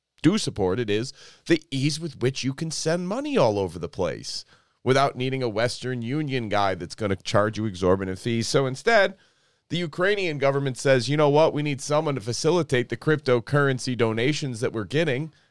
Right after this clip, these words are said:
and then turn them into fiat currency that we can use." So who do they grab?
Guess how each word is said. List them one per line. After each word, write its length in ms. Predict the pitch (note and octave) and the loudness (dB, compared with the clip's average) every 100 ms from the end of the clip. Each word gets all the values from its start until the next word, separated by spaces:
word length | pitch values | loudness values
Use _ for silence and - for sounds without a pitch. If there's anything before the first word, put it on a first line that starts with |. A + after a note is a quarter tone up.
| _ | _
and 180 | D3+ C#3+ | 2 4
then 140 | C#3 | 2
turn 300 | A2+ C#3+ C3+ | 2 2 2
them 180 | C3+ B2 | 2 2
into 400 | C3+ D3 - B2 | 0 -2 -4 -6
fiat 480 | - C#3+ A#2+ G#2+ - | 0 2 4 2 -2
currency 420 | C#3+ D3 D3+ B2+ | -2 -2 -2 -6
that 100 | A2 | -6
we 160 | G2 G#2+ | -6 -8
can 180 | - F#2 | -6 0
use." 320 | F2 A2 - - - - _ _ _ | 2 2 -2 -10 -20 -20 _ _ _
So 200 | - A3 | 4 4
who 160 | E3 F#3+ | 6 4
do 60 | |
they 160 | G3 F#3+ | 2 2
grab? 480 | G3+ B3+ A#3+ D#2 | 2 2 2 0